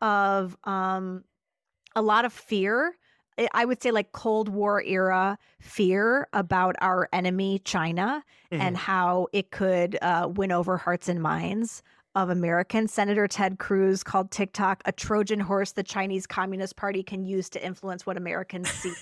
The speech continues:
Speaker 2: <laughs>
Speaker 1: hear, and ultimately think. And so now there have been bans in twenty states on public employees from using TikTok on their phones.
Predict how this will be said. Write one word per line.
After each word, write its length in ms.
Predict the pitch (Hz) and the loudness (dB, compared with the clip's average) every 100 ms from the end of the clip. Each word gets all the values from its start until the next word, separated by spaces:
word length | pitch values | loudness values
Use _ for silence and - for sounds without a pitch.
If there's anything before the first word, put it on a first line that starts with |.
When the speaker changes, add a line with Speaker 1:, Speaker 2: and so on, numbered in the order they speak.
| 185 - | -16 -12
Speaker 2:
<laughs> 60 | |
Speaker 1:
hear, 140 | 185 185 | -6 -2
and 120 | 196 | 0
ultimately 640 | 175 190 202 190 175 185 | 0 -2 -4 -4 -2 -4
think. 480 | 170 165 170 247 - - - - - | -4 -4 -2 -4 -8 -20 -20 -20 -4
And 140 | 220 | -4
so 160 | 208 240 | 0 0
now 300 | 220 214 240 | 2 2 2
there 180 | 262 254 | 2 0
have 240 | 233 214 | 0 -2
been 260 | 196 196 190 | 0 0 0
bans 640 | 175 202 202 214 208 196 - | 0 0 2 2 0 -2 -2
in 160 | 202 185 | -2 -2
twenty 500 | - - 196 208 196 | -6 -2 0 0 -2
states 840 | - - - 185 233 285 - - - - _ _ - | -4 -10 -2 0 0 -2 -10 -16 -20 -20 _ _ -2
on 320 | 208 190 190 | 2 2 0
public 420 | - 208 202 214 | -2 -2 0 0
employees 800 | 208 202 202 202 190 196 196 185 | 0 0 0 2 2 2 0 -2
from 220 | - 202 | -4 -2
using 420 | 185 190 202 220 233 | 0 0 0 0 -2
TikTok 460 | 254 240 254 233 | -4 -4 -2 -2
on 180 | - 190 | -2 -2
their 140 | 190 180 | 0 -2
phones. 640 | - 190 214 294 339 - | -2 0 0 0 -4 -10